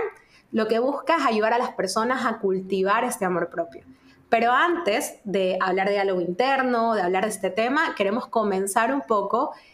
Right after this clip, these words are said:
eh, presentando a Michelle Calle, que es nuestra invitada del día de hoy. Muchísimas gracias, Michelle, por estar acá. Y como siempre hacemos esta primera pregunta,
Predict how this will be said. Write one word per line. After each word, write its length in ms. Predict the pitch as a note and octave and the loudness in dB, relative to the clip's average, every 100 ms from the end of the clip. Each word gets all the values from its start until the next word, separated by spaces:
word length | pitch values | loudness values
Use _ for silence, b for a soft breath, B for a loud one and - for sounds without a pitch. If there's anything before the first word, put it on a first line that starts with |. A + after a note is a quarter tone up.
| B G#3+ | B -4
eh, 160 | G3+ | -2
presentando 880 | G3 G#3 G#3 G3 G3+ A3 A#3 B3+ B3+ G#3 | 0 -2 0 0 2 2 2 0 0 0
a 80 | |
Michelle 380 | G3+ F#3 G#3 A#3 | 0 0 -2 0
Calle, 320 | A#3 G#3 G#3 | 2 2 0
que 80 | G#3 | 0
es 40 | G3+ | -2
nuestra 240 | G#3+ A3+ | 0 0
invitada 300 | G3+ F3+ G#3 | 0 0 0
del 120 | G3+ | 2
día 180 | G#3 G3+ | 2 2
de 60 | G#3 | 2
hoy. 100 | G#3 | 0
Muchísimas 340 | G3+ G#3+ G3+ | -2 0 0
gracias, 240 | G3+ G#3+ G#3 | 0 0 0
Michelle, 240 | F#3+ G3+ | 0 0
por 100 | G#3 | -2
estar 220 | G3+ G3+ | 0 0
acá. 380 | G#3 G#3 A3+ - B B B _ | 0 2 0 0 B B B _
Y 340 | D4 F4+ - - | 0 0 0 0
como 200 | A3+ A3 | 0 0
siempre 220 | A#3 B3 | 0 0
hacemos 200 | A#3+ B3 | 0 0
esta 260 | A3+ B3 | 0 -2
primera 360 | G3+ G3+ A3+ A#3+ | 0 0 0 0
pregunta, 560 | F#3+ G#3+ C#4 D#4 E4+ | 0 2 0 0 0